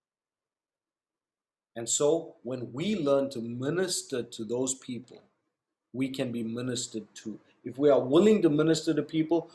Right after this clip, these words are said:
we can be ministered to. And that is the community in suffering that is created. Yes, it is trying, but I'm standing with you. And you create a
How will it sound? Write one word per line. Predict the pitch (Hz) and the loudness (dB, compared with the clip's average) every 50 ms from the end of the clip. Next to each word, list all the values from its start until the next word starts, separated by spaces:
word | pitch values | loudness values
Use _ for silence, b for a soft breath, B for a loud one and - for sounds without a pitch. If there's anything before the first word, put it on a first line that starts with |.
| B B B | B B B
we | 127 135 | -4 -4
can | 131 - 147 135 123 | 0 2 0 2 2
be | 127 123 | 0 -2
ministered | 117 117 120 123 123 131 123 - - 123 117 - - | -2 -2 -2 -2 -2 -2 -4 -4 -6 -6 -8 -8 -8
to. | - - 123 113 B B B B B B B | -10 -8 -8 -8 B B B B B B B
And | 131 127 127 127 | -6 -4 0 4
that | 160 170 190 202 | 4 6 6 6
is | 190 165 156 | 4 2 4
the | 147 139 - | 2 2 0
community | - - 139 131 127 139 170 214 254 247 240 185 - 117 110 - - _ _ _ _ _ _ _ _ _ - | 0 -4 -2 -2 0 4 6 6 6 8 6 4 4 2 -4 -8 -12 _ _ _ _ _ _ _ _ _ -10
in | 135 127 123 | -6 -4 -2
suffering | 123 - - 147 120 - - 120 110 101 95 101 | 0 2 2 2 0 -2 -6 -8 -8 -8 -8 -6
that | 110 110 113 | -6 -6 -6
is | 113 - - | -6 -8 -10
created. | - - 117 117 113 110 107 104 101 - _ _ _ _ _ _ _ _ _ _ _ _ _ _ _ _ _ _ _ _ _ _ _ _ _ _ _ _ _ _ _ _ _ _ _ | -14 -10 -6 -4 -2 -2 -4 -4 -8 -16 _ _ _ _ _ _ _ _ _ _ _ _ _ _ _ _ _ _ _ _ _ _ _ _ _ _ _ _ _ _ _ _ _ _ _
Yes, | 113 131 135 - - | -6 -4 -4 0 -2
it | 139 120 | -2 -2
is | 120 107 - | -2 -6 -6
trying, | - - - - 135 131 127 113 104 92 87 _ _ _ _ _ _ _ - | -8 -6 0 2 2 2 2 0 -2 -6 -12 _ _ _ _ _ _ _ -4
but | 117 117 | -2 -2
I'm | 113 113 | 0 0
standing | - - - - 123 120 120 120 113 110 110 | -2 -2 -2 -2 -2 -2 -2 -4 -4 -6 -4
with | 110 107 - - - | -6 -6 -8 -10 -14
you. | 104 95 _ b b b b b b - | -14 -16 _ b b b b b b -8
And | 113 117 117 | -8 -6 -6
you | 110 107 - - | -8 -10 -12 -10
create | - 117 113 120 120 117 | -8 -6 -4 -2 -2 -2
a | 107 - - | -4 -6 -8